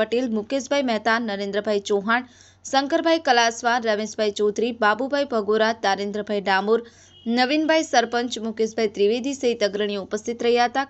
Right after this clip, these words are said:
કાર્યક્રમનું સંચાલન દિલીપભાઈએ કર્યું હતું. બ્યુરો ચીફ કૌશિક સોની, આઈ સેવન ન્યૂઝ ગુજરાતી, અરવલ્લી.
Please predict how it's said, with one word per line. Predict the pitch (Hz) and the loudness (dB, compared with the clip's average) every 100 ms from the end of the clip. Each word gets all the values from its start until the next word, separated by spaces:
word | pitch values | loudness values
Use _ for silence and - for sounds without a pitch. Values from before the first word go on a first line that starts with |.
| 240 | -2
કાર્યક્રમનું | 226 269 285 294 285 | -2 -2 -4 -4 -4
સંચાલન | 233 220 226 220 233 208 | -4 -2 0 0 0 0
દિલીપભાઈએ | 202 196 208 220 226 | 0 -2 -2 -2 -4
કર્યું | 190 185 185 | -2 -2 -4
હતું. | 175 - - - _ | -8 -10 -20 -20 _
બ્યુરો | 202 220 226 | 4 6 6
ચીફ | 240 - | -2 0
કૌશિક | 247 254 302 - | 0 0 -6 -2
સોની, | 247 247 262 | -2 0 -2
આઈ | 226 220 | -2 -2
સેવન | 262 247 | -2 -2
ન્યૂઝ | 226 214 220 | -2 -4 -4
ગુજરાતી, | 208 214 202 226 240 - _ _ _ | 0 0 0 -2 -8 -10 _ _ _
અરવલ્લી. | 202 190 202 165 | -4 -2 -2 -2